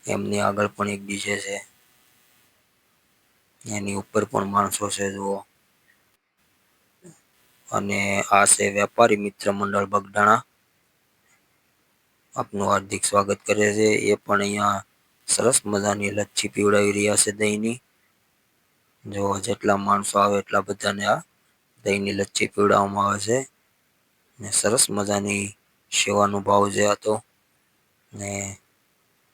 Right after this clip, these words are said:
સેવા કરી રહ્યા છે. ને જો આ લોકો ઉપરથી ચોકલેટનું કામ કરે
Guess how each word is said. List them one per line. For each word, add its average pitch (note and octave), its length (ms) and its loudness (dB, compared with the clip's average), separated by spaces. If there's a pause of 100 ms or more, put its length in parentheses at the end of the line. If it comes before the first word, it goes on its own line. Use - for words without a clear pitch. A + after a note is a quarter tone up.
(840)
સેવા G2+ 360 -2
કરી G2+ 260 -4
રહ્યા G#2 340 2
છે. G#2 180 -2 (1200)
ને G#2+ 140 -10
જો G2+ 180 -4
આ G2+ 120 4
લોકો G2+ 400 -2
ઉપરથી G#2 500 0 (800)
ચોકલેટનું G#2 760 0 (1500)
કામ G#2 220 -4
કરે G#2 260 4